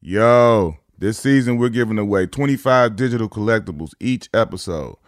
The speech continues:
All you have to do is listen for the secret word and go over to the poap app to claim one before they're all gone. For more info,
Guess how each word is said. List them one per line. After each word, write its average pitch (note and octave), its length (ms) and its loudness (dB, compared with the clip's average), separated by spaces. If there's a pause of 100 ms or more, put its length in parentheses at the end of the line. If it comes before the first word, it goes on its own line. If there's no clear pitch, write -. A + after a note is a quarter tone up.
(220)
All A2+ 240 2
you C3 120 0
have B2+ 100 0
to A#2+ 60 -6
do A#2+ 240 0
is G#2 100 -2
listen A#2 260 -4
for F#2+ 160 -8
the E2+ 120 -8
secret A#2+ 340 -6
word G2+ 420 -2 (380)
and F#2 140 -6
go A#2 160 4
over C3+ 160 0
to C#3 120 -6
the B2 120 -4
poap C3 480 2
app G2 340 -2 (200)
to - 100 -14
claim B2 320 -2
one A#2+ 160 0
before A2+ 240 -4
they're G#2+ 160 2
all A2+ 200 4
gone. F2+ 460 -6 (300)
For D#2 100 -14
more G#2+ 260 0
info, C#3+ 540 0